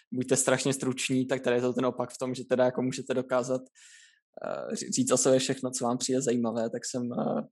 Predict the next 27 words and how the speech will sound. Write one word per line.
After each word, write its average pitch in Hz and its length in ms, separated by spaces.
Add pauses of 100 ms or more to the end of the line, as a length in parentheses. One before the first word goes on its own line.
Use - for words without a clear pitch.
(440)
myslím, 127 280
jako 123 200
jim 131 120
řekl 131 220
fakt 127 180
všechno, 131 400
včetně 131 340
nějakého 123 340
diplomu, 127 720
eh, 123 240 (360)
z - 80
krajského 127 460
přeboru, 127 800
eh, 123 140
v 120 120
judu 131 220
z - 80
roku 226 180
dva 123 120
tisíce 143 280
čtrnáct. 120 520
Prostě - 240
všechno 131 280
jsem 135 140
to 135 80
tam 135 140
naposílal, 135 760